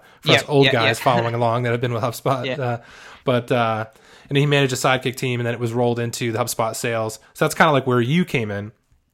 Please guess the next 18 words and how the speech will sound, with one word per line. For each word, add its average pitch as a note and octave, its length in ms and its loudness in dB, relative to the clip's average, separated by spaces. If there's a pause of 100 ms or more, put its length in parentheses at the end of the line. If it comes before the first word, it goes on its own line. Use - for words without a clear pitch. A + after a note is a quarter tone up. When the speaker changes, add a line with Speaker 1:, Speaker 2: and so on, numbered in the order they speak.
(260)
Speaker 2:
Yep. D3+ 120 2
Speaker 1:
Um, A#2 280 2 (440)
and C#3 160 2
then, C#3+ 440 2
uh, B2+ 380 0
take F3+ 240 0
us F#3 100 -2
to F3+ 80 0
today. D3 300 0
So A#2+ 140 -2
how, D3 240 2
how C#3+ 300 0
has C#3 140 0
that C3 320 0
role B2+ 380 0
sort A#2+ 300 -4
of A#2 100 -4
evolved? B2 640 0